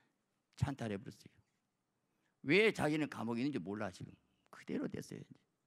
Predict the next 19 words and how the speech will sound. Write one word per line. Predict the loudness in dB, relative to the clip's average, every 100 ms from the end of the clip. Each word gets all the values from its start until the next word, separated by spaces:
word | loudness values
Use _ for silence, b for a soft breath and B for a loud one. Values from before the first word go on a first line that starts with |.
| _ _ _ _ _ _ _ _ _ _ _ _ _ _ _ _
저는 | -4 -2 0
가만히, | 0 2 4 6 4 2 0
그럼 | -4 -6 -4
하나님, | 0 0 2 2 2 0 -6 B B B B
하나님 | -4 0 4 6
너무 | 6 4
불효잖아요. | 4 6 8 8 8 8
왜 | 6
가만히 | 6 4 4
있으십니까? | 2 0 -2 -2 0 0 -2 -4 -18 -20 -20 _ _ _ _ _ b b b b b b b b b -20 _
박근혜 | -6 0 2 4
대통령이 | 4 2 0 0 -2
가만히 | -2 0 2
보니까 | 0 -2 -2 -2
유엔 | -2 0
사무총장 | 0 0 0 -2 -2 0 -4
그분을 | -4 -4 -2
계속 | 0 2 4 2 0
좋아하더라고. | 2 4 4 4 2 2 0 0 0 -2 -6